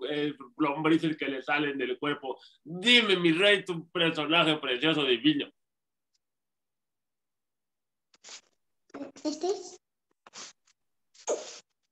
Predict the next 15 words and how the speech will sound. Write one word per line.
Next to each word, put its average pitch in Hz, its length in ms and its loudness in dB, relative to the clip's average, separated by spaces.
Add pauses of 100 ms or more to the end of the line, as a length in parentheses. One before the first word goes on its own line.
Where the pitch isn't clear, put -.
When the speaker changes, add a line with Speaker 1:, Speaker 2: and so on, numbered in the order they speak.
(1600)
Speaker 1:
Muy 156 180 4
Speaker 2:
Ya 160 60 8
le 311 160 8
Speaker 1:
bien. 165 200 6 (1900)
Speaker 2:
puse - 120 2
Speaker 1:
¿Ya 139 120 6
le 160 140 2
qué? - 260 -4 (1000)
Speaker 2:
Ya 330 200 6
le 392 180 8
puse 370 360 6
color. 294 520 6 (280)
Speaker 1:
Ah, 139 260 2
muy 160 160 6
bien. 147 360 4